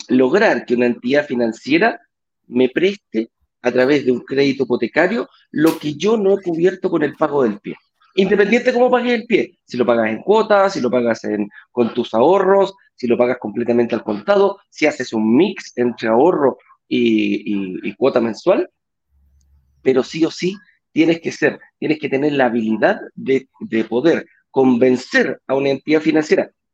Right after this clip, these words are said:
sea cual sea. En estos momentos vamos a hablar de mutuarias y de, y de bancos, pero sea cual sea la institución financiera, tú como inversionista tienes que ser capaz de, de estar, pero así, picho caluga, ¿ah? Como decimos, vestido de novio,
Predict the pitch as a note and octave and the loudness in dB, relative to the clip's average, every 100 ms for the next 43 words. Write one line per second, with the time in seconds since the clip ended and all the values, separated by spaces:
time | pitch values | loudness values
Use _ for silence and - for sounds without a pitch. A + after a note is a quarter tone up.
0 | _ - F#3+ G3 G3+ G#3+ D#3+ F2+ G#2 C#3+ | _ -2 2 2 0 2 0 0 -4 -4
1 | D3+ D3 D#3+ D#3+ D#3 C#3+ C3 F3 F3 - | -2 0 0 0 0 0 2 0 0 -16
2 | - - C3 C3 D#3+ F3 F#3 F#3 _ _ | -14 -4 0 2 2 4 2 0 _ _
3 | - C#3 C#3 C#3 C3+ - C3+ C3+ D#3 F#3 | -6 -2 2 4 2 0 0 2 2 2
4 | B2 - G#2+ - _ _ _ _ - B2+ | 2 -2 -10 -10 _ _ _ _ -10 -6
5 | B2 E3+ D#3+ C3+ - F3+ G3 G3 F3+ F3 | -2 0 0 -2 0 -2 -2 -6 -12 -10
6 | F3 E3 D#3 F3+ E3 D#3+ D#3+ D#3 D3 C#3 | -8 -6 -6 -4 -4 -4 -2 -2 -2 -4
7 | - B2 E3 F3 E3 D#3+ - - - - | -4 -8 -6 -8 -8 -10 -10 -14 -14 -10
8 | B2+ D#3 G3 _ _ _ _ - B2 C3 | -4 -2 -4 _ _ _ _ -14 -4 -4
9 | - B2 - - D#3 - C3+ C3 - - | -4 -18 -10 -6 -6 -4 -4 -4 -8 -12
10 | _ _ _ _ _ - A#3 A3 E3+ B2 | _ _ _ _ _ -10 -6 0 2 2
11 | G#2+ A2 D#3+ F#3+ F#3 D3 D3+ F#3 E3+ C#3 | 0 -2 0 -2 -4 -4 -4 -2 -2 -4
12 | - F#3 E3+ E3 G#3+ A3+ B3+ | 0 2 2 2 0 0 -4